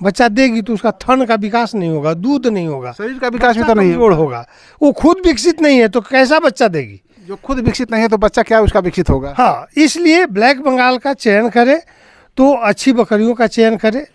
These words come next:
Speaker 1: जो कद काठी में अच्छी हो, और अगर वैसी बकरी मिलती कम है, तो ऐसी स्थिति में उस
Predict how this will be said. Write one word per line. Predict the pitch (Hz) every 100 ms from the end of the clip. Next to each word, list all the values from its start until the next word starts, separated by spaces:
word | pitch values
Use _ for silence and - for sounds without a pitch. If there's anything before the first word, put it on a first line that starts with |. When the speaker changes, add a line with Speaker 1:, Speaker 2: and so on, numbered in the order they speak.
| -
Speaker 1:
जो | 190
कद | 185 208
काठी | 185 190 - 214
में | 202
अच्छी | 180 - 214
हो, | 208 277 _ _ _ _ _ -
और | 170 180 185 -
अगर | 185 220 226 208
वैसी | 190 - 233
बकरी | 196 - 220
मिलती | 170 190 190 170 269
कम | - 220 139
है, | - _
तो | 269 254
ऐसी | 247 330 277
स्थिति | 220 240 247
में | 302
उस | 269 214 285 -